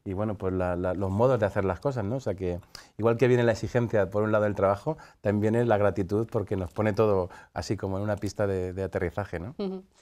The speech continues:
Speaker 2: Háblanos de los nuevos proyectos del
Speaker 1: Bueno,
Speaker 2: curso que viene.
Speaker 1: eh, bueno, como está aquí don Miguel Garrigós, también compartimos bastantes de los proyectos que vamos a ejecutar durante el curso que viene, eh, con la Delegación de Familia y Vida. Pero bueno, antes de nada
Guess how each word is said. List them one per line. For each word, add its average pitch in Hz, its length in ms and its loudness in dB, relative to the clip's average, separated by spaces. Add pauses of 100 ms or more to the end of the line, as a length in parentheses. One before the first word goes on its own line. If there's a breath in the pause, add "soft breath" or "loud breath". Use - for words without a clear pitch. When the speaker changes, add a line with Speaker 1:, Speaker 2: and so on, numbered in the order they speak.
(340 soft breath)
Speaker 2:
Háblanos 190 360 0
de 180 60 -4
los 175 120 -2
nuevos 180 320 -2
proyectos 180 680 -6
del 170 600 -4
Speaker 1:
Bueno, 123 200 2
Speaker 2:
curso 113 240 -6
que 180 80 -4
viene. 165 280 -8 (440)
Speaker 1:
eh, 110 440 6
bueno, 117 220 2
como 107 140 -4
está 120 160 0
aquí 131 100 4
don 131 160 6
Miguel 120 240 8
Garrigós, 117 320 6
también 110 300 4
compartimos 117 500 2
bastantes 117 460 0
de 113 80 0
los 107 100 0
proyectos 107 320 0
que 117 80 -2
vamos 110 140 -2
a 120 40 -4
ejecutar 110 440 0
durante 104 320 0
el 98 80 0
curso 113 280 -4
que 107 120 2
viene, 117 380 2
eh, 92 360 -4
con 101 140 -4
la 101 60 4
Delegación 98 320 0
de 110 80 0
Familia 104 280 0
y 90 40 2
Vida. 90 220 -2
Pero 92 140 -6
bueno, 92 220 -2
antes 101 260 -4
de 104 80 -4
nada 107 280 -2